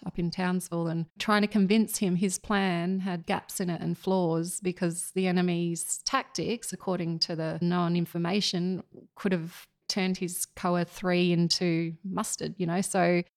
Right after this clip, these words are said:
trying as a young <laughs> officer again to convince a very experienced senior officer that there was things that maybe he needed to consider in his plan was <laughs> very challenging as well.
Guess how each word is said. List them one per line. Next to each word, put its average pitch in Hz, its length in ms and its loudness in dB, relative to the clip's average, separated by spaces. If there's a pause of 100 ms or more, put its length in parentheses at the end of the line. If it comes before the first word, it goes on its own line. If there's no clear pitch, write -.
(120)
trying 233 580 2
as 202 160 0
a 208 100 2
young 220 320 6
<laughs> 277 60 8
officer 262 360 2
again 220 440 2
to - 100 -2
convince 202 720 -2
a 196 160 -4
very 202 240 0
experienced - 520 -2
senior 226 280 4
officer 240 640 0
that 202 340 -4
there 190 240 -2
was 190 180 -4
things 202 400 0
that 175 120 -4
maybe 190 340 0
he 190 160 0
needed 185 320 -4
to - 120 -6
consider 196 680 -2
in 190 80 2
his 180 200 -2
plan 208 580 -2
was 180 300 -4
<laughs> - 20 -20
very 247 360 2
challenging 320 680 4
as 226 160 2
well. 254 380 2